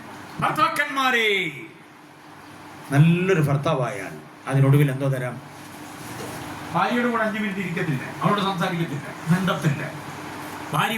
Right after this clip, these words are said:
വിമർശിക്കുക, മൊത്തത്തിൽ ഭാര്യ വിമർശിക്കുക, ഒരു സ്നേഹവും ഇല്ല. എൻ്റെ കൂടെ ജീവിക്കാൻ വേണ്ടി വീട് വിട്ട് നാട് വിട്ട് എൻ്റെ കൂട്ടത്തിൽ കൂടിയതാണ് എന്ന ബോധമില്ലാതെ ഭാര്യ എട്ട് കാശിന്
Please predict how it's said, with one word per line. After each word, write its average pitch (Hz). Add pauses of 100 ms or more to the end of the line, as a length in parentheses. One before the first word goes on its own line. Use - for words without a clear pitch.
വിമർശിക്കുക, 185 (320)
മൊത്തത്തിൽ 214
ഭാര്യ 196
വിമർശിക്കുക, 151 (1160)
ഒരു 254
സ്നേഹവും 226
ഇല്ല. 131 (280)
എൻ്റെ 233
കൂടെ 240
ജീവിക്കാൻ 240
വേണ്ടി 226
വീട് 220
വിട്ട് 233 (100)
നാട് 226
വിട്ട് -
എൻ്റെ 208
കൂട്ടത്തിൽ 220 (100)
കൂടിയതാണ് 226 (140)
എന്ന 208 (120)
ബോധമില്ലാതെ 220 (680)
ഭാര്യ 226
എട്ട് 240 (100)
കാശിന് 233